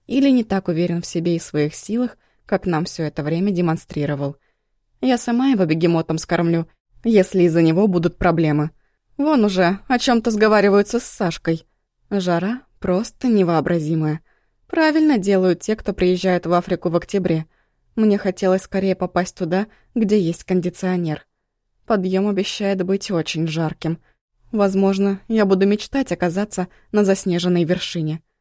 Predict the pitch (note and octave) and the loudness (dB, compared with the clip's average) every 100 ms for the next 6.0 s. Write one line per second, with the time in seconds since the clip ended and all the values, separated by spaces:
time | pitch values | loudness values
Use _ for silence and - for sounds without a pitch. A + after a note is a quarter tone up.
0 | _ - C#4+ C#4 G3 F#3+ F#3 - - G3 | _ -8 -8 -4 -6 -2 -2 -2 -2 -2
1 | F#3 - E3+ E3 E3+ E3 - G#3+ A3 _ | -2 -2 -2 0 0 -2 -6 -8 -8 _
2 | _ C4 B3 G#3 - E3+ D#3 E3 F3+ D#3+ | _ -8 -4 -4 -2 -2 0 0 0 -2
3 | - E3 E3 _ _ _ - F#3 F#3 F3 | -4 -8 -10 _ _ _ -8 -2 -2 -2
4 | E3 - E3 D#3+ - G3 A#3 A#3+ _ _ | -6 -8 -8 -12 -8 -8 -8 -12 _ _
5 | A3 G3+ F3 F3 - - D#3 D3+ D3 D#3 | -2 0 -2 -4 -6 -6 -6 -4 -6 -8